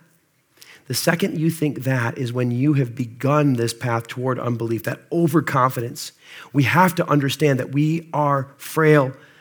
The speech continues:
that we are in need of God's work and his help.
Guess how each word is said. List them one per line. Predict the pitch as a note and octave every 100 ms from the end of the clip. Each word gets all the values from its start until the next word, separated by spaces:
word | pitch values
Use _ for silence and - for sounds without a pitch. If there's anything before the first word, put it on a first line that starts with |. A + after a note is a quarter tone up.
| _ -
that | C3
we | D3
are | D3+ C#3
in | C3 C#3
need | D3+ E3 D3+
of | D3+ B2
God's | C#3+ C#3 B2+
work | C#3 C#3+ C#3
and | B2
his | A2 D3 D#3
help. | D#3 C#3+ C#3 C3